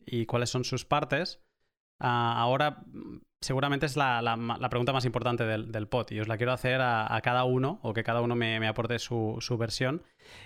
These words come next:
que es que, mm, lo que decía un poco al principio,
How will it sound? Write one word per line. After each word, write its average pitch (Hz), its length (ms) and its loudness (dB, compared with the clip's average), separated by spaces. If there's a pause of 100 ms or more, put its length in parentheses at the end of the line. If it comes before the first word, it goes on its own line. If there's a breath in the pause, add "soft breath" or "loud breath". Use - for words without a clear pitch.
(140 loud breath)
que 131 100 -2
es 123 120 -2
que, 139 400 0
mm, 123 280 -2
lo 120 120 2
que 123 80 2
decía 120 240 0
un 127 40 -2
poco 135 140 2
al 120 60 2
principio, 113 520 0